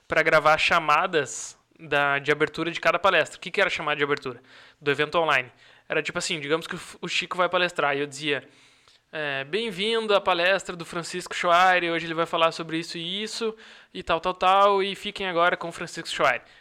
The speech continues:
Cara, era trinta segundos, talvez nem trinta segundos, antes de cada palestrante. Eu fiquei dois dias tentando e eu não conseguia. Aí eu tinha que fazer o vídeo final, o vídeo de abertura, e eu não conseguia porque eu começava.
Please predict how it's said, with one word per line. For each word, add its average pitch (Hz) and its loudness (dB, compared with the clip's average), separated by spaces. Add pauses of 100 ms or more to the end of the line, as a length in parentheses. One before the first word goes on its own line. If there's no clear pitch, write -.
Cara, 233 4
era 151 6
trinta 220 -4
segundos, 160 -8 (140)
talvez 165 2
nem 196 -4
trinta 190 -8
segundos, 135 -12
antes 165 -4
de 175 -6
cada 165 4
palestrante. 185 -4 (640)
Eu 156 -2
fiquei 170 -4
dois 165 -2
dias 151 -6 (440)
tentando 160 -2
e - -4
eu 165 -6
não 156 -10
conseguia. 156 -10 (260)
Aí 151 2
eu 156 2
tinha 180 -6
que - -12
fazer 170 0
o 175 2
vídeo 170 -6
final, 160 4
o 139 0
vídeo 147 -8
de 160 -2
abertura, 156 -2 (280)
e 175 -4
eu 180 0
não 180 -6
conseguia 170 -4
porque 175 -8
eu 175 -6
começava. 180 0